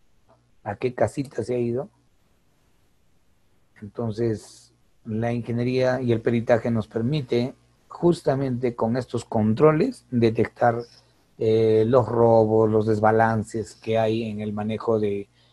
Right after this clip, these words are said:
bienes del Estado, ¿no? Entonces, yo los invito a que ustedes googleen, etcétera. Ahí están las, eh, la resolución de Contraloría, ¿no? Que tiene varios puntos.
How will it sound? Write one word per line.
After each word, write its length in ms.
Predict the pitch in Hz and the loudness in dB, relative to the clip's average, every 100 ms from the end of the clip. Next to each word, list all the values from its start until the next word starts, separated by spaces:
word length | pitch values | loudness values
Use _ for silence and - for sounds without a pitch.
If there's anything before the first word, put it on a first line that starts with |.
| _ _ | _ _
bienes 340 | - 110 107 101 | -2 -2 0 -2
del 160 | 98 | -4
Estado, 460 | 95 - - - - _ _ _ _ _ _ - | -8 -12 -14 -14 -20 _ _ _ _ _ _ -8
¿no? 240 | 127 240 _ _ _ _ _ _ _ _ | -6 -6 _ _ _ _ _ _ _ _
Entonces, 280 | _ 165 156 | _ 0 4
yo 80 | 165 | 4
los 180 | 151 147 | 4 2
invito 360 | 147 151 143 | 4 4 4
a 60 | 131 | -2
que 60 | |
ustedes 500 | 120 - 127 127 123 | -4 0 4 4 4
googleen, 760 | 117 117 113 120 139 143 131 120 | 2 0 2 4 4 4 2 -2
etcétera. 640 | 110 143 139 151 165 165 196 _ | -2 -4 -4 -4 -4 -6 -12 _
Ahí 200 | 135 135 | -2 -2
están 380 | - 127 123 117 | -2 -4 -2 -2
las, 340 | 110 101 - | -4 -6 -12
eh, 340 | 117 - 101 - _ _ - _ - | -12 -10 -14 -16 _ _ -20 _ -8
la 180 | 120 | -4
resolución 480 | 117 107 110 104 113 | -4 -4 -8 -6 -4
de 100 | 110 | -4
Contraloría, 680 | - 110 104 107 107 101 95 | -6 -10 -6 -4 -4 -6 -8
¿no? 180 | 139 170 | -8 -4
Que 120 | 151 | -6
tiene 300 | - 135 131 | -2 -2 0
varios 340 | 123 123 120 | 0 0 -2
puntos. 640 | - 160 151 127 170 233 | -4 -8 -8 -4 -4 -4